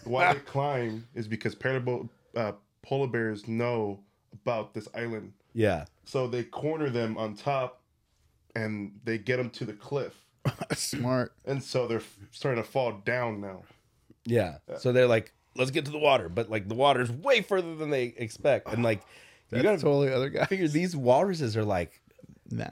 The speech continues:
Speaker 3: they're
Speaker 2: probably,
Speaker 3: heavy.
Speaker 2: like, what, five, six hundred pounds, maybe even more. So all that weight fucking hitting cliffs and just, like, dude, it's in, it's gnarly.
Speaker 3: Nature's gnarly.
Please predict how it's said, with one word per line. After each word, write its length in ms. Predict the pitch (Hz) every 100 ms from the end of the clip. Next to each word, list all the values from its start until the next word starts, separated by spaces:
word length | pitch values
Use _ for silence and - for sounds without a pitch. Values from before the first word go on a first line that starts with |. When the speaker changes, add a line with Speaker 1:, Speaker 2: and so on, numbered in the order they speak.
| -
Speaker 3:
they're 180 | - 139
Speaker 2:
probably, 100 | 143
Speaker 3:
heavy. 80 | 170
Speaker 2:
like, 220 | 123 104 117
what, 140 | 98
five, 320 | - 117 123
six 240 | - 143 -
hundred 280 | 139 110
pounds, 260 | 110 107 127
maybe 240 | 101 117 123
even 220 | 113 95
more. 380 | 85 87 113 - - - -
So 240 | - 110 -
all 220 | 127 147
that 300 | 147 107 92
weight 360 | 117 147 120 - _ _ _ _ _ -
fucking 420 | 170 135 - 123
hitting 360 | 104 143 123
cliffs 460 | - - 156 131 -
and 140 | 123
just, 240 | 110 107 -
like, 160 | 101 - - 98
dude, 180 | 127 113
it's 140 | 107
in, 240 | 135 120 110
it's 180 | 107 -
gnarly. 540 | 107 113 139 90 87
Speaker 3:
Nature's 300 | 127 123 131
gnarly. 380 | 123 120 123 120